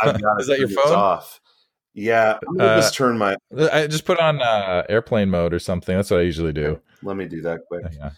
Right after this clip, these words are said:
Speaker 1: I had it on
Speaker 2: Yeah.
Speaker 1: silent, so I didn't think that would happen.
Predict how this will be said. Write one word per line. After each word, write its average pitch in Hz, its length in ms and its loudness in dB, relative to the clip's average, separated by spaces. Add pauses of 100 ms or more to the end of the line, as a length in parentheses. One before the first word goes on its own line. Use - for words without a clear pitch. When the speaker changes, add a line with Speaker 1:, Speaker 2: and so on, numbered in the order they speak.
(220)
Speaker 1:
I 135 100 2
had 156 240 2
it 180 100 2
on 117 100 2
Speaker 2:
Yeah. - 60 0
Speaker 1:
silent, 117 600 0
so 104 160 0
I 98 80 2
didn't 117 220 0
think 117 180 -4
that 98 120 2
would 82 140 -4
happen. 101 480 -8